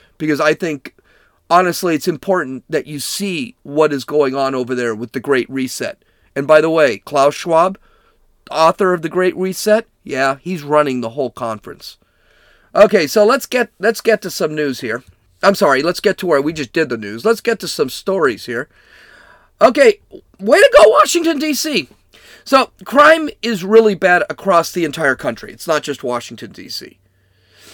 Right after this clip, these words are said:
Uh, but Washington, D C, when Muriel Bowser took over,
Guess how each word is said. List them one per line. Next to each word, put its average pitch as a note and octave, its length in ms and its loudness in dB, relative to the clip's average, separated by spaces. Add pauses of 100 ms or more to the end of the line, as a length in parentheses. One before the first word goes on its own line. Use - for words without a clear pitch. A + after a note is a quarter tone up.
(220)
Uh, F3+ 280 6 (400)
but G#3+ 240 6 (640)
Washington, A#3+ 580 2
D F#3 160 -8
C, G#3 480 -2 (460)
when G3 200 6
Muriel A3 420 6
Bowser G3 420 0
took F3 260 -8
over, D#3+ 360 0